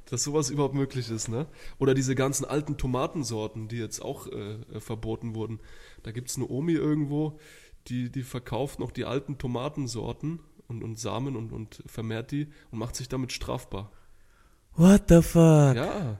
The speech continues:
Speaker 1: ja, die Leute müssen endlich mal aufwachen. Äh, die haben keine Ahnung, was, was gerade vor sich geht, ne?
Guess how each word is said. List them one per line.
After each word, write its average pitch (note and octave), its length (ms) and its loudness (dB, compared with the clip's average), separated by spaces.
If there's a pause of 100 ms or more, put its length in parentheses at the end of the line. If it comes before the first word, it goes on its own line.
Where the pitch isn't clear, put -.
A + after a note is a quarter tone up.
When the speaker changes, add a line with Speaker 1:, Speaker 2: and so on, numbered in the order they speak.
(180)
Speaker 1:
ja, C#3 200 -4 (220)
die B2 40 -4
Leute D3 300 4
müssen D3 200 0
endlich C3+ 220 -2
mal A#2+ 120 0
aufwachen. D3+ 600 -4
Äh, A2+ 140 -4 (340)
die A#2 80 -2
haben A#2 360 -6
keine G#2+ 260 -4
Ahnung, F#3 260 -4
was, - 240 -8
was A2 220 -10
gerade G2 240 -10
vor - 240 -6
sich F#3 200 -10
geht, G2+ 300 -12
ne? A2+ 180 -8